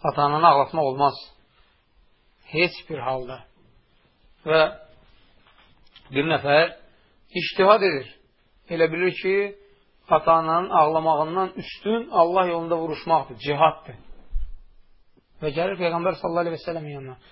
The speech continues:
Deyir, "Gəlmişəm ki, sənə beyət edim, söz verim ki, düşmənlə axıra qədər vuruşub Allah yolunda öləcəyəm." Lakin ata-anam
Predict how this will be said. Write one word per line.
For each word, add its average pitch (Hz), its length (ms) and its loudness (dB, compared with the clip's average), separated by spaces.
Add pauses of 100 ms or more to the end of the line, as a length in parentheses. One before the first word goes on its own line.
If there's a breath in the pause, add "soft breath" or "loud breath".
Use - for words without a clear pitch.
(260 soft breath)
Deyir, 165 180 -8
"Gəlmişəm 160 460 -6
ki, - 140 -20
sənə 151 160 -12 (140)
beyət 156 400 -6
edim, 143 300 -14 (460 soft breath)
söz 190 240 2
verim 165 260 -4
ki, 180 240 -6 (840)
düşmənlə 170 480 -10
axıra 147 260 -10
qədər 139 240 -14
vuruşub 139 340 -18 (540)
Allah 147 220 -4
yolunda 139 280 -10
öləcəyəm." 127 400 -14 (1900)
Lakin 185 380 0 (400)
ata-anam 180 460 0